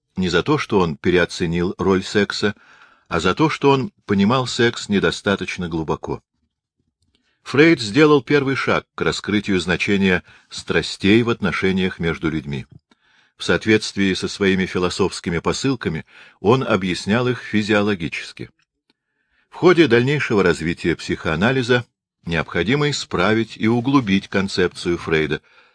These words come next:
переведя его прозрение из физиологического в биологический и экзистенциальный аспект.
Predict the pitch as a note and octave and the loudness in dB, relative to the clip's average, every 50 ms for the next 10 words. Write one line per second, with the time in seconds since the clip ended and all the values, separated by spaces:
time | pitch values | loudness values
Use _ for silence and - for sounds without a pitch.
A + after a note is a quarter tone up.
0 | _ _ - G2 F2+ F#2 F#2 F#2 F2+ G#2+ A2 G#2+ G#2 F#2+ F2+ F#2+ F2+ - - E2+ | _ _ -4 -2 0 2 2 2 4 4 4 4 2 2 2 2 0 0 0 0
1 | E2+ D2+ E2 D#2 F2+ G#2+ A2+ A2 G#2+ G#2+ G#2+ G#2 G2+ - _ _ - F2 E2 - | 0 0 2 2 2 2 2 2 4 4 2 2 0 -4 _ _ -8 -6 -6 -8
2 | - - F2 D2+ C#2 D#2+ D2+ C#2+ D2 D2 C#2+ F2 B2 - - - - - - C#3 | -8 -6 -6 -2 0 0 0 2 0 -2 -2 -2 -4 -4 -6 -8 -10 -4 0 2
3 | C3+ D3 C#3+ - - - - - _ - E2+ D#2+ D2 D2+ F2 E2 D#2 C#2+ C#2+ C#2 | 2 2 0 -2 -8 -20 -20 -20 _ -10 -10 -6 0 2 2 2 2 0 -2 -2
4 | B1 F2 G#2 B2 - - C3 - - - C3 C3 C3 - _ _ _ _ - F2+ | -2 -2 -2 -2 -4 -6 -8 -10 -6 -4 -4 -4 -4 -6 _ _ _ _ -4 0
5 | F#2+ A2 A#2+ C3 C3+ B2+ - _ - A2+ A#2 G2 G#2+ A2+ - - - - G#3+ G#3+ | 2 2 2 2 0 -2 -6 _ -2 -2 -2 -2 -6 -8 -8 -8 -6 -4 -4 -4
6 | - - - D2+ D2 C#2+ C#2+ C#2+ D#2 D#2 - - D#2 - - - - C#2 - - | -4 -4 -2 -2 -2 -2 -2 -4 -6 -8 -8 -10 -12 -12 -12 -8 -8 -8 -8 -8
7 | - - - | -12 -20 -20